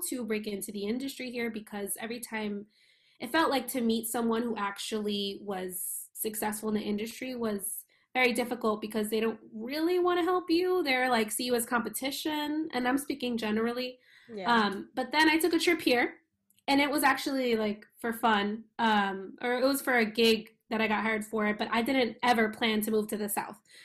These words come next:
Speaker 1: Like, I'm a, like, <laughs> I'm a Northern girl, <laughs> but, but, um, I was just amazed by, like you said, the support,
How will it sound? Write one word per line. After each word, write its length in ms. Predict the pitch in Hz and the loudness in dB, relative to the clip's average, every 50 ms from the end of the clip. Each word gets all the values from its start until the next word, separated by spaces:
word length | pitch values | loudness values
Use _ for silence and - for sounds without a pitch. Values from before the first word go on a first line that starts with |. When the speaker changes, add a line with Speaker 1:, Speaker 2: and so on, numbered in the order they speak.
| - - - - - - - - - _ | -20 -20 -20 -20 -20 -20 -20 -20 -16 _
Speaker 1:
Like, 160 | 247 226 214 | -4 -2 0
I'm 180 | 220 220 233 240 | 2 0 2 2
a, 220 | 226 226 214 220 220 - | 0 0 0 -2 -4 -4
like, 300 | 226 208 202 - - _ _ _ 233 220 220 208 | -4 -4 -4 -6 -10 _ _ _ -6 -6 -6 -8
<laughs> 260 | 208 233 - - - | -8 -8 -10 0 4
I'm 280 | 285 311 - 311 285 277 | 4 6 8 8 8 10
a 40 | 277 | 12
Northern 500 | 277 247 254 262 226 226 269 247 254 233 | 10 10 10 8 6 8 6 6 6 6
girl, 360 | 214 226 233 247 220 208 - 214 | 2 2 2 2 0 0 0 -4
<laughs> 80 | 233 240 | -4 -2
but, 260 | 247 233 247 - - - 480 - - 571 554 539 523 440 370 339 _ 240 | 0 0 0 -2 -4 -8 -14 -12 -10 -10 -8 -8 -8 -8 -10 -12 _ 0
but, 440 | 269 285 339 339 277 240 226 220 214 - - - | 4 6 6 6 6 4 2 0 -2 -6 -10 -6
um, 720 | - 240 240 226 220 214 208 202 202 202 196 196 208 226 - _ _ _ _ _ _ _ _ _ _ _ - | -4 0 2 2 2 2 2 0 -2 -6 -8 -10 -12 -14 -18 _ _ _ _ _ _ _ _ _ _ _ -8
I 180 | 233 269 320 | -2 4 4
was 260 | 330 320 339 339 320 - | 6 8 6 6 6 4
just 300 | 339 339 339 330 - 339 | 2 2 2 2 2 4
amazed 920 | 311 277 269 269 269 277 294 311 285 226 - - - - - - - - | 6 6 6 6 4 4 2 0 0 0 -4 -6 -6 -8 -8 -10 -6 -2
by, 140 | 254 240 240 | -2 0 0
like 240 | 247 240 247 240 254 | 0 -2 -2 -2 0
you 120 | 277 320 | 0 0
said, 280 | 320 - 254 220 208 - | 2 2 0 -2 -2 -2
the 80 | 226 | -4
support, 800 | 226 - 214 214 - - - _ _ _ - 320 277 - - - | -4 -4 -6 -6 -8 -16 -20 _ _ _ -2 0 0 -2 -4 -8